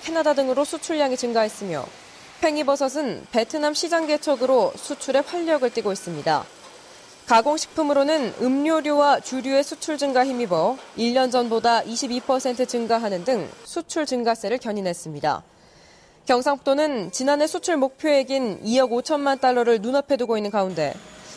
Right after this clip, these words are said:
올해는 에프티에이 대책 특별위원회 농식품 수출분과 신설,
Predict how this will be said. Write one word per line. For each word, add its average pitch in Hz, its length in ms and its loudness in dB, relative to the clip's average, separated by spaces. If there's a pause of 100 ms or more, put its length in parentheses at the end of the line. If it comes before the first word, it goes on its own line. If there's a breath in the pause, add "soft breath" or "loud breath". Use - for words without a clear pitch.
(100)
올해는 226 480 2
에프티에이 285 400 0
대책 277 400 2
특별위원회 262 1000 2
농식품 262 600 -2
수출분과 240 760 0
신설, 233 480 0